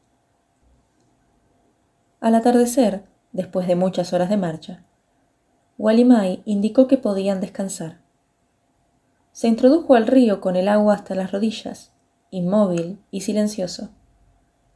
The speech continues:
hasta que los peces olvidaron su presencia y empezaron a rondarlo. Cuando tuvo una presa al alcance de su arma, la ensartó con su corta lanza y entregó a Nadia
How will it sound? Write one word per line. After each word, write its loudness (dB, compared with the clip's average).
hasta -2
que 6
los 4
peces -2
olvidaron 2
su -10
presencia -4
y -4
empezaron -2
a 4
rondarlo. -4
Cuando -2
tuvo 4
una 2
presa -2
al 0
alcance -2
de -2
su -4
arma, -4
la 2
ensartó 2
con 2
su -8
corta 0
lanza -2
y -4
entregó 2
a -2
Nadia -2